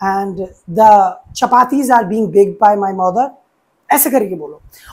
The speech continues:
और ये by वाले sentence आप मत बोलना। क्यों नहीं बोलना? अरे by वाला बोलने क्या, जब पर्सन है, doer है, तो फिर हम active बोलेंगे, हम passive बोलेंगे ही क्यों? आपको बस इतने, इतने बोलने हैं यहाँ third form वाले तक,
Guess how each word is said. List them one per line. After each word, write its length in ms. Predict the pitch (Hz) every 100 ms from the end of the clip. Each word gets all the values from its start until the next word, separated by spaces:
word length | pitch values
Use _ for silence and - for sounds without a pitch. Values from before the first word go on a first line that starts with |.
| -
और 100 | 269
ये 160 | 285 320
by 360 | 254 233 254 294
वाले 360 | 294 302 311
sentence 460 | 302 277 262 339 302
आप 120 | 294
मत 140 | 285 254
बोलना। 440 | 226 220 180 _ _ _ - _ _ _ _ _ _
क्यों 140 | 311 311
नहीं 120 | 302
बोलना? 280 | 240 208 180 175 _ _ _
अरे 260 | 277 320 311
by 300 | 294 262 269
वाला 180 | 277 269
बोलने 380 | 240 240 262 240
क्या, 160 | 233
जब 140 | 226 233
पर्सन 480 | 294 254 - 294
है, 140 | 262 220
doer 380 | 190 262 262 233
है, 140 | 226 - _
तो 60 | -
फिर 180 | 214 277
हम 140 | 262
active 260 | 254 - 285
बोलेंगे, 340 | 285 285 277
हम 140 | 269 262
passive 300 | 254 240 262
बोलेंगे 360 | 262 247 233
ही 100 | 220
क्यों? 180 | 190 175 156 _ _ _ - _ _ _ -
आपको 300 | 240 - 320
बस 360 | 320 320 - - _ 247
इतने, 420 | 226 269 226 -
इतने 280 | 233 294 285
बोलने 360 | 240 233 208 220
हैं 100 | 220
यहाँ 300 | 196 208 202
third 200 | 233 214
form 160 | 226 202
वाले 180 | 170 156
तक, 160 | _